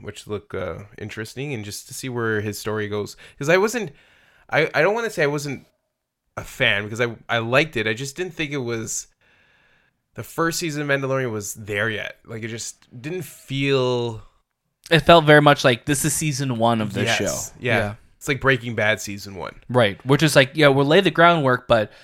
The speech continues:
Speaker 2: Breaking Bad doesn't become Breaking Bad until season two, season
Speaker 1: Yeah.
Speaker 2: three.
Speaker 1: There was
Speaker 2: Right?
Speaker 1: a, there was a lot of, like, stories that didn't need to take place. And I
Speaker 2: Right.
Speaker 1: felt like it just l-, lagged in certain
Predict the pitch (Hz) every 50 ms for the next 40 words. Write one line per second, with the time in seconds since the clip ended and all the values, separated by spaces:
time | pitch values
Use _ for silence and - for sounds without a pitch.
0 | - - - _ _ - 151 160 160 - 165 151 143 147 139 135 131 139 127 -
1 | 127 117 110 120 117 - 131 123 120 120 117 - - 117 110 113 110 110 110 -
2 | 110 107 - 120 113 107 107 107 - - 107 104 - - 101 98 98 87 - -
3 | 98 95 87 - - _ _ _ - - 131 143 147 156 147 147 - - 127 139
4 | 139 139 131 127 131 139 139 143 139 127 120 117 - - - - - - 117 113
5 | 113 117 117 117 110 107 110 104 95 95 110 120 117 117 117 113 - - - -
6 | - 98 - - - - 143 151 151 143 139 135 120 123 123 117 104 101 - 113
7 | 107 95 101 107 104 - - 71 - - 113 101 - - _ _ _ _ - -
8 | 113 110 104 - _ _ - 110 110 113 113 117 120 127 131 123 120 107 - 127
9 | 117 87 104 113 110 107 104 104